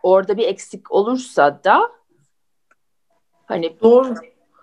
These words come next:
Speaker 1: herhalde bir nörvler, bütün sinir sistemi düş-, şey yapabilir. Çünkü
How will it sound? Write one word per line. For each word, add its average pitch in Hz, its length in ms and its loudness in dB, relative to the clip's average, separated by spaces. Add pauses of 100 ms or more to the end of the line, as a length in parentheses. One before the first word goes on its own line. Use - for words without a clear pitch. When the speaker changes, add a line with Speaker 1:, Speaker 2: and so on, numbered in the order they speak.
(580)
Speaker 1:
herhalde 233 720 2
bir 214 240 -14
nörvler, 214 960 -4
bütün 226 240 -14
sinir 214 320 -8
sistemi 202 640 -6 (120)
düş-, 196 280 -10
şey 196 120 0
yapabilir. 220 640 6
Çünkü 185 300 -4